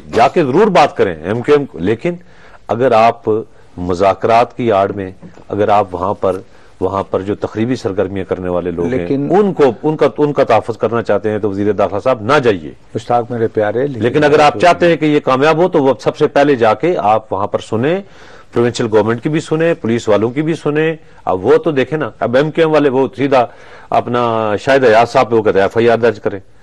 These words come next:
Speaker 1: अब जिस पु-, जिस पुलिस, अगर फर्ज है किसी दबाव में आके,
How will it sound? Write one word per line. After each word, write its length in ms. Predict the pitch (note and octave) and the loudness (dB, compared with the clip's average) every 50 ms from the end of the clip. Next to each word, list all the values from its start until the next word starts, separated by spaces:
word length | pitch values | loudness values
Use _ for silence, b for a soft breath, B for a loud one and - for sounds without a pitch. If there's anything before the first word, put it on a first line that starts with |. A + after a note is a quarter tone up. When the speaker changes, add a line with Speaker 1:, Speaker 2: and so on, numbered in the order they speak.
| b b b b b b - | b b b b b b -2
Speaker 1:
अब 200 | C3 C3+ B2 A2+ | -2 -2 -2 -2
जिस 240 | G#2 D3 E3 D#3 - | -2 -2 -2 -2 -4
पु-, 280 | - - - A#2 G2+ | -8 -4 -4 -4 -4
जिस 240 | G2 G#2+ A#2+ D3 - | -4 -4 -4 -4 -4
पुलिस, 320 | - - A2+ G2+ G#2 G#2+ A2 | -4 -4 -4 -2 -2 -2 -2
अगर 160 | G#2 A#2 B2+ | -2 -2 -2
फर्ज 240 | - B2 A2+ A2 - | -2 -2 -4 -2 -2
है 60 | C#3+ B2 | -4 -4
किसी 220 | - A2 C3+ C#3 | -4 -4 -4 -2
दबाव 380 | A#2+ G#2+ F#2 G2+ G#2+ A#2 B2+ A#2+ | 0 0 2 4 4 4 4 2
में 120 | A#2 A2 | 0 0
आके, 360 | G2 F#2 F2+ - D#2 C#2+ C#2+ | 0 0 -2 -4 -6 -10 -10